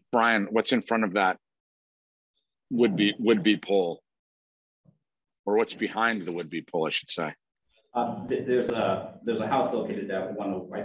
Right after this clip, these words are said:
Speaker 2: believe it's one oh eight River Road, or maybe it's a hundred, but I believe it's one oh eight.
Speaker 1: Is it, is it dissecting the house? Is it to the left, to the right?
Speaker 2: Um, the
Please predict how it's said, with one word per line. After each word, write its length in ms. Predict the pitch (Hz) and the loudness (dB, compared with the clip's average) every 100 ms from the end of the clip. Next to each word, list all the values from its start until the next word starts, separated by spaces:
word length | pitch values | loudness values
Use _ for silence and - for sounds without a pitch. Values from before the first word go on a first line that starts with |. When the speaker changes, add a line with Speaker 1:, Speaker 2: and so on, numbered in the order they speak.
| - | -8
Speaker 2:
believe 180 | 117 131 | -4 -4
it's 140 | - | -6
one 140 | 98 87 | -8 -8
oh 60 | |
eight 120 | - 95 | -8 -10
River 240 | - - | -10 -10
Road, 120 | - 92 | -10 -8
or 60 | 95 | -8
maybe 180 | 95 95 | -8 -8
it's 160 | - | -12
a 40 | - | -16
hundred, 260 | - - - | -16 -16 -14
but 100 | 92 | -10
I 60 | - | -8
believe 160 | - 110 | -8 -10
it's 140 | - | -10
one 120 | 98 92 | -12 -12
oh 80 | |
eight. 140 | - - - _ _ _ _ _ _ _ _ _ _ _ _ _ _ _ - | -12 -14 -16 _ _ _ _ _ _ _ _ _ _ _ _ _ _ _ -4
Speaker 1:
Is 160 | 110 101 | 0 2
it, 120 | - - | 0 2
is 140 | 101 | 2
it 180 | 98 78 | 2 2
dissecting 600 | 101 101 - 107 - 117 | 2 4 2 0 0 0
the 100 | 117 | 0
house? 380 | 113 117 123 - | 2 0 0 -2
Is 140 | 90 90 | -6 -6
it 100 | 80 | -6
to 80 | 87 | -4
the 80 | |
left, 300 | 90 101 104 - | 0 0 0 -4
to 60 | 85 | -2
the 80 | |
right? 340 | 85 95 101 - - - - - - _ _ _ _ _ _ _ _ _ - - - - 120 | 2 2 2 2 0 0 -6 -12 -12 _ _ _ _ _ _ _ _ _ -20 -18 -16 -10 -2
Speaker 2:
Um, 380 | 127 120 120 | 2 2 2
the 80 | 123 | -2